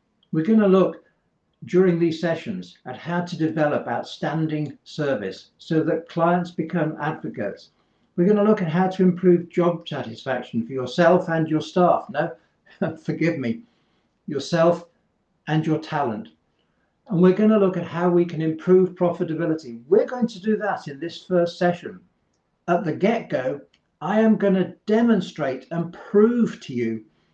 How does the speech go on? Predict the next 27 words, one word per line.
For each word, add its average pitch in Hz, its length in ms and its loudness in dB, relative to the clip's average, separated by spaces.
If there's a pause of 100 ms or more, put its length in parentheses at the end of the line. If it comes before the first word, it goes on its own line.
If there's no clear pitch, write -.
(280)
that 160 140 0
I 185 140 4
can 175 180 -4
help 185 480 -6
you 120 140 -8
to 143 200 -12
improve 143 540 -6
profitability. 135 840 -8 (800)
It's 180 200 -4
important 196 760 2
that 160 100 -2
we 170 220 4
learn 175 440 4
to - 160 0
work 175 440 2
smarter, 185 800 0 (240)
not 170 320 -2
harder. 160 520 -4 (460)
I 185 140 -4
am 202 340 4
not 226 380 0
gonna 208 180 2
give 180 260 2
you 113 240 -6 (160)
a 151 80 -8
smorgasbord 180 1300 0
of 160 160 -6